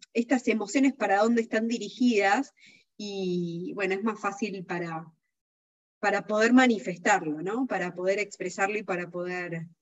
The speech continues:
eh, pensar con más claridad,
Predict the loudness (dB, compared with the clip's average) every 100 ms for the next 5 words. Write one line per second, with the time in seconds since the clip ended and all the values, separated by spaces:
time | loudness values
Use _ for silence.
0 | _ _ -18 -16 -16 -18 -18 -20 _ _
1 | _ _ _ -2 0 0 -2 -4 -2 0
2 | 2 4 2 -2